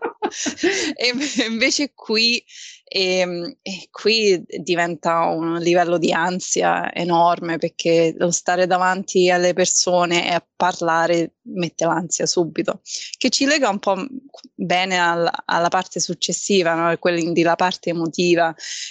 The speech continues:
E una cosa che ho notato, che immagino l'hai notata anche tu, e qui un, per vari motivi, soprattutto per i paki a bianchi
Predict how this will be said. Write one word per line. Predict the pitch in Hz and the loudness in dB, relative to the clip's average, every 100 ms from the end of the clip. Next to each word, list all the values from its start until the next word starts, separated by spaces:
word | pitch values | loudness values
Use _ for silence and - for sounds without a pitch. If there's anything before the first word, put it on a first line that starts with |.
| - | -12
E | - 196 190 | -4 0 2
una | - 208 214 | 2 0 2
cosa | 220 214 | 2 2
che | 196 | 2
ho | |
notato, | 190 185 185 185 185 180 185 180 151 _ - _ _ _ - - | 0 0 0 2 4 6 6 2 -6 _ -20 _ _ _ -16 -12
che | - | -4
immagino | 208 214 196 180 | -2 0 0 0
l'hai | 180 180 | 2 0
notata | 180 175 180 | -2 -2 0
anche | 175 170 175 | 0 0 -2
tu, | - 180 180 175 - - - | 0 4 4 2 -8 -18 -10
e | - 180 175 - _ _ _ _ _ _ - | -2 0 0 -4 _ _ _ _ _ _ -12
qui | - 247 240 208 - - | 0 2 2 0 -6 -4
un, | - 202 - _ _ _ - | 2 2 0 _ _ _ -2
per | 208 | -2
vari | 190 240 254 | 2 2 2
motivi, | 226 202 208 202 | 0 0 2 2
soprattutto | 196 180 - - 233 | 2 -2 -6 -2 0
per | 202 | 2
i | 185 | 2
paki | - 185 190 190 | 2 2 2 2
a | 190 | 0
bianchi | 165 165 180 175 170 - 170 170 | 0 0 0 0 -4 -2 0 0